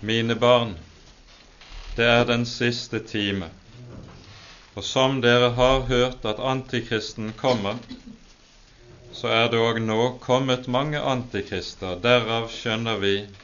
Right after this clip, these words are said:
at det er den siste time. De er gått ut fra oss, men de var ikke av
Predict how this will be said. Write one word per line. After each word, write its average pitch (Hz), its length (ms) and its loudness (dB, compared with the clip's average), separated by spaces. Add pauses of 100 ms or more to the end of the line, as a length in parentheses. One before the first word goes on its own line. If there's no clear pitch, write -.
(220)
at 110 160 -8
det 110 160 -2
er 110 300 2
den 127 180 -4
siste 113 560 -6
time. 90 320 -6 (2500)
De 120 380 0
er 117 240 0
gått 131 240 -2
ut 143 320 -6
fra 123 300 -2 (160)
oss, - 160 -10 (1200)
men 104 220 -2
de 110 80 2
var 110 380 4
ikke 101 180 -4
av 117 400 -2